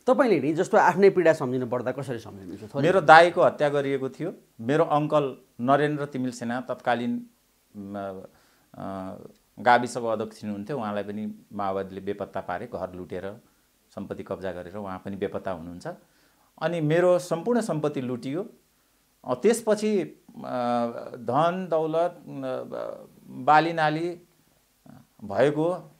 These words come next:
Speaker 2: गरगहनाहरू, अ, त्यो सबै लुटेर मेरो बुवा र आमालाई अहिले पत-, अ, पचहत्तर छयत्तर वर्षका बाबुआमाको कञ्चटमा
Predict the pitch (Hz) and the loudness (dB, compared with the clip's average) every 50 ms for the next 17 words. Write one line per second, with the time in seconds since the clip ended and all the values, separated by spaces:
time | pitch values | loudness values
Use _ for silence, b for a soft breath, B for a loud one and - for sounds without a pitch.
0 | _ - 120 117 135 151 156 156 156 151 156 156 156 151 139 131 139 156 170 175 | _ -4 2 4 4 4 4 2 0 0 0 0 0 0 0 0 -2 -2 -4 -6
1 | 180 175 _ _ _ _ _ _ _ _ _ _ _ _ _ _ _ 110 113 113 | -8 -12 _ _ _ _ _ _ _ _ _ _ _ _ _ _ _ -8 -6 -4
2 | 117 117 123 127 131 - 123 110 110 110 - - 117 113 - 165 156 - 226 240 | -4 -4 -6 -8 -10 -12 -12 -12 -12 -12 -14 -16 -20 -14 -12 -8 -6 -4 -2 0
3 | 247 202 160 156 165 156 170 156 156 165 180 180 160 151 151 151 151 120 107 110 | 0 0 0 0 0 2 2 2 4 4 2 2 0 -2 -2 -2 -4 -4 -4 0
4 | 139 156 160 165 160 165 160 147 139 135 131 139 135 131 127 127 143 147 147 - | 4 6 6 6 6 4 2 0 0 -2 -2 -2 -2 -2 0 -2 -2 -4 -6 -12
5 | _ _ _ _ _ _ - 131 135 135 135 135 139 131 131 131 120 117 110 107 | _ _ _ _ _ _ -6 -4 -2 -2 -2 -4 -4 -4 -4 -6 -6 -6 -6 -6
6 | 107 107 107 - _ _ _ _ _ _ _ _ _ _ - 139 139 - 147 143 | -6 -8 -10 -16 _ _ _ _ _ _ _ _ _ _ -6 -4 -4 -2 -4 -4
7 | - 147 139 - 139 127 127 - - 139 123 120 117 - - 113 117 113 104 113 | -6 -8 -8 -4 -2 -2 -2 -2 -4 -6 -6 -6 -8 -8 -6 -6 -4 -2 0 0
8 | 113 110 107 104 104 104 101 101 - - - - 110 104 - - _ _ _ - | 0 2 0 -2 -4 -6 -8 -8 -12 -18 -20 -18 -16 -16 -18 -20 _ _ _ -4
9 | 127 127 135 123 156 151 151 - 135 127 123 110 | -4 -2 -2 -2 -2 -4 -4 -4 -6 -6 -6 -6